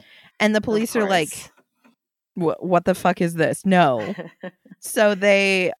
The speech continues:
Speaker 1: arrest
Speaker 2: And
Speaker 1: him.
Speaker 2: he's like, "Yes." <laughs>
Speaker 1: Yeah, they were like, "Um, bullshit.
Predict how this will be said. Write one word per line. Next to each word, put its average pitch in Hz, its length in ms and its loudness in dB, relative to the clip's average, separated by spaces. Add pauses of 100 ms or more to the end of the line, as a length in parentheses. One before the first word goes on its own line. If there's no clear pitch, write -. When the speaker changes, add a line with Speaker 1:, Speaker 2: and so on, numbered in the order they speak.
Speaker 1:
arrest 180 300 0
Speaker 2:
And 233 100 -2
Speaker 1:
him. 160 100 2
Speaker 2:
he's 247 140 0
like, 214 240 -2
"Yes." 190 800 -4 (100)
<laughs> - 1300 -8
Speaker 1:
Yeah, 175 400 2
they 226 200 2
were 240 120 4
like, 214 380 2
"Um, 196 800 0 (420)
bullshit. 175 680 2